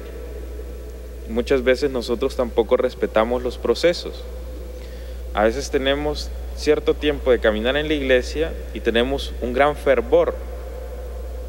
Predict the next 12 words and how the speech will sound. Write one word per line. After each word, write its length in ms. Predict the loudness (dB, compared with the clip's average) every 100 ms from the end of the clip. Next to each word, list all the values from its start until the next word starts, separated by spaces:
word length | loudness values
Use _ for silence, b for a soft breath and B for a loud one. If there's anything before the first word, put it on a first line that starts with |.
| -10 -12 -12 0
por 120 | 4
el 60 | 6
amor 240 | 4 4 4
a 80 |
Dios, 300 | 4 4 2 -2
y 60 |
quizás 380 | -8 0 2 2
por 180 | 4 4
esto 380 | 4 2 0 0 -4 -10 -10 -10 -6
las 180 | -4 0
nuevas 300 | 2 2 2
generaciones 760 | 0 2 2 2 2 2 -4